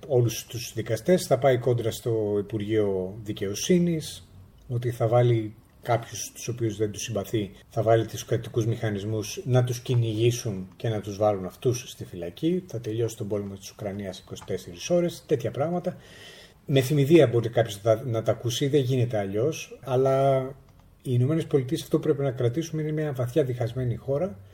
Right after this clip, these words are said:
με πάρα πολύ σοβαρά προβλήματα. Είναι πλέον, δεν λύνεται ο διχασμός στην αμερικανική κοινωνία.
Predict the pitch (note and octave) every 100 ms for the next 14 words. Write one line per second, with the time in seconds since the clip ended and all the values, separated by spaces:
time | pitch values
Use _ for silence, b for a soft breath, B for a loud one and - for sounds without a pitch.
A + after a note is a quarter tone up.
0 | b b b - A#2 D#3 C#3 A#2+ A#2 -
1 | A2 G#2+ G#2+ A2 G2+ A#2 B2+ F3+ F3+ -
2 | - - F#3 B2+ C3 B2+ C#3 C#3+ C3+ B2+
3 | B2 C#3+ D#3 C3 G2+ G2+ G#2+ - - _
4 | _ G#2+ G2+ A2+ G2+ G2 G2+ - B B
5 | B B B B - - A#2 G#2+ G2+ G#2+
6 | G2 A2 G#2+ F#2+ F#2 G#2+ C#3+ D#3+